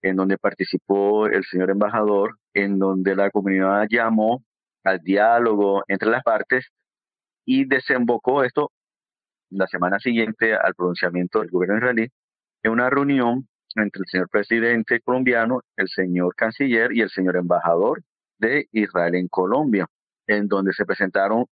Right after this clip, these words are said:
explicaciones mutuas de los comentarios que se hacían a través de esa red, con el compromiso de tratar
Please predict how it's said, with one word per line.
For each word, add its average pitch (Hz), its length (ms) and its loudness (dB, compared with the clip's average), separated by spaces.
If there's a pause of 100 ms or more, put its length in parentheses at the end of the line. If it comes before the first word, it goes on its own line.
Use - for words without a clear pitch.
explicaciones 101 840 -2 (420)
mutuas 135 580 0
de 98 160 0 (100)
los 95 240 0
comentarios 101 480 -2
que 117 100 -2
se 120 80 -4
hacían 117 260 0
a 113 60 0
través 110 280 -2
de 107 80 0
esa 127 180 -2
red, 127 180 0 (200)
con 123 160 0
el 117 60 0
compromiso 110 560 0
de 123 140 0
tratar 117 600 0